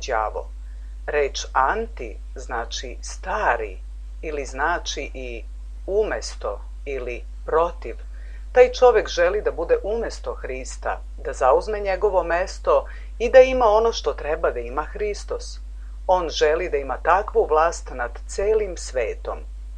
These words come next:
I on će dobiti tu vlast pred sopstvenu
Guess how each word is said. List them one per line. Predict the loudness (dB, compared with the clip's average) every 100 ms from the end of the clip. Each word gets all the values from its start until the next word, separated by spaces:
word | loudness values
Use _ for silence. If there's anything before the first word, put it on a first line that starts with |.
| -10 -10 -10
I | -4 0
on | 0 0
će | 0
dobiti | 4 6 6 2 -4 -6
tu | -4 0
vlast | 4 4 2 -2 -8 -6
pred | -6 -2
sopstvenu | 2 2 2 0 0 0